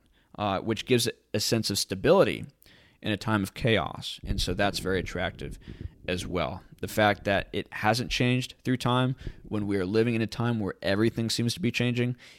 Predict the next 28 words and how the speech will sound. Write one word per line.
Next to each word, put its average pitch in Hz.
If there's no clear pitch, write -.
you 110
can 110
grip 113
onto 107
that 101
and 95
you 95
can 98
have 101
confidence 95
in 92
it. 85
And 92
it 107
provides 101
a 90
sense 98
of 78
stability 87
in 76
your 78
life. -
And -
so -
that's 92
great. -
Something 196
else, -